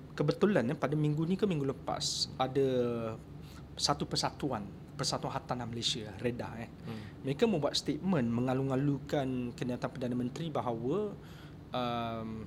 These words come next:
Speaker 1: pembinaan rumah mampu milik,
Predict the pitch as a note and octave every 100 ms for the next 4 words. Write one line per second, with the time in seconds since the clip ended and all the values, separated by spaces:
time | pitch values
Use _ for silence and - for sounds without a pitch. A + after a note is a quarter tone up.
0 | - - - - - - - - - -
1 | - - - - - D#3+ D#3 D3 D3 C#3+
2 | E3+ F#3 G3+ D#3+ D3 D#3+ C3 D3 C#3 -
3 | C#3 C#3 D#3+